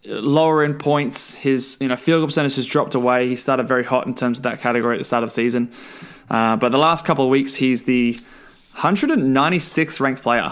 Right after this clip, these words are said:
which is pretty startling. It's obviously three games. If I expand that out to the last thirty days, last month, he's the seventy-fourth ranked player. Obviously, that's on the back of sort of the steals have dropped down. You know, the, the field goal percentage has dropped, the points are down a little bit as well. So,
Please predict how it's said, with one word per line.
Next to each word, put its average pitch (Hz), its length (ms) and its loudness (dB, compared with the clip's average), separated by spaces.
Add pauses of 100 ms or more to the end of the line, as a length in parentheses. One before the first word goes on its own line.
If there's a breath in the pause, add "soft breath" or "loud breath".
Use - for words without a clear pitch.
(120)
which 131 200 -2
is 123 240 0
pretty 185 320 -2
startling. 127 440 0
It's 135 160 -2
obviously 170 320 0
three 135 440 0
games. 135 560 -2 (280 loud breath)
If 135 180 -2
I 135 160 4
expand 143 540 -2
that 135 60 0
out 127 160 0
to 139 80 0
the 127 60 2
last 120 380 0
thirty 135 280 2
days, 117 480 0 (100)
last 123 240 0
month, 123 400 -2
he's 127 180 -2
the 120 80 -4
seventy-fourth 120 720 -2
ranked 135 200 -2
player. 135 320 0 (760 loud breath)
Obviously, 151 440 2
that's 131 280 0
on 135 120 2
the 127 80 2
back 123 240 0
of 117 160 0
sort 123 140 -2
of 110 240 -4
the 127 140 -4
steals 165 420 2
have 143 120 0
dropped - 260 0
down. 127 480 2 (560 loud breath)
You 117 140 -4
know, 113 180 0
the, 113 280 0
the 120 140 -6
field 139 260 2
goal 135 80 2
percentage 127 260 -2
has 120 120 -4
dropped, 131 220 0
the 123 60 -4
points 127 340 -2
are - 20 -4
down 117 200 0
a - 20 -2
little 113 160 0
bit 113 160 0
as 110 140 -2
well. 113 260 2
So, 113 380 0